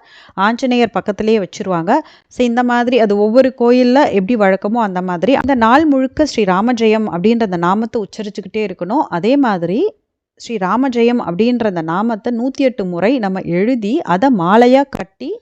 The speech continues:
ஆஞ்சநேயருக்கு சாத்தணும். இந்த மாதிரி சாத்தும் பொழுது டைம் குழந்தை வரம் கிடைக்கும். கர்ப்பிணி பெண்கள் இந்த நாளான்னைக்கு சுந்தரகாண்டம் படிச்சாங்க அப்படின்னா நோய் நொடி இல்லாத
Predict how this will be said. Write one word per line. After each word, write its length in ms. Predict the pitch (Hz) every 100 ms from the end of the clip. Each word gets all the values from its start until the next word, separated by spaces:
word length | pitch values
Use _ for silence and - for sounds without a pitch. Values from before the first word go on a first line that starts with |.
| _ _ - 202
ஆஞ்சநேயருக்கு 580 | 220 233 220 202 - 180 -
சாத்தணும். 520 | 170 175 180 185 269
இந்த 120 | 254 254
மாதிரி 160 | 285 320 233
சாத்தும் 360 | 202 - 277 240
பொழுது 340 | 185 170 175 262 480
டைம் 200 | 262 330 349
குழந்தை 300 | 196 214 240 226
வரம் 200 | 220 254 -
கிடைக்கும். 420 | 170 170 - 339 - 214
கர்ப்பிணி 320 | 240 320 359
பெண்கள் 340 | 285 208 220 233
இந்த 140 | 202 185
நாளான்னைக்கு 480 | 196 262 240 196 226 214
சுந்தரகாண்டம் 540 | 214 262 254 226 208
படிச்சாங்க 380 | 175 180 220 220 226
அப்படின்னா 300 | 190 170 160 226
நோய் 180 | 208 254
நொடி 160 | 262 247 226
இல்லாத 260 | 190 220